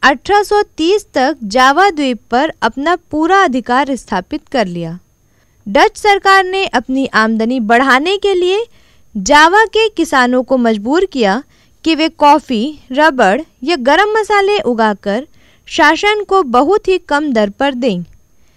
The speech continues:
सरकार ने इन्हें विश्व बाजार में बेचकर भारी मुनाफा कमाया। छोटे किसानों को भी खाद्यान्न की जगह इन फसलों को उगाना पड़ा। परिणाम स्वरूप वहाँ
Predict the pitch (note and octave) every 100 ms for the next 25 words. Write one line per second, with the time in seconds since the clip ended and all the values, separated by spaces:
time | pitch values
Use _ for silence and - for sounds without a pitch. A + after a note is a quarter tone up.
0 | _ _ - D#4+ F4+ F4+ G#4 G#4+ A4 G#4
1 | A4 G4 A3+ E4 F#4+ G4+ F#4+ F#4 F#4 F4+
2 | F4 F#4 C#4 A3+ D4+ E4+ - A3+ D4+ -
3 | _ _ _ G3 C4+ D#4 F#4 G4+ D#4+ A3+
4 | G#3+ G3+ F#3+ G3 F3+ E3+ F#3 F#3+ - _
5 | _ _ _ - D#4 E4+ G#4 G#4 G#4 G4+
6 | F#4+ G4 F4 F#4+ F#4+ G4 - B3+ G#3+ B3
7 | C#4 F4+ F4+ E4 E4 D#4+ F4 - - E4+
8 | F#4+ D#4+ C4+ C4+ C4 G3 G#3+ B3+ A3+ G#3+
9 | G#3 C4 G3+ F#3+ C#4 - _ _ _ _
10 | _ _ - D4+ D#4+ F#4 A#4+ A4 G4+ G4+
11 | G4+ E4+ F4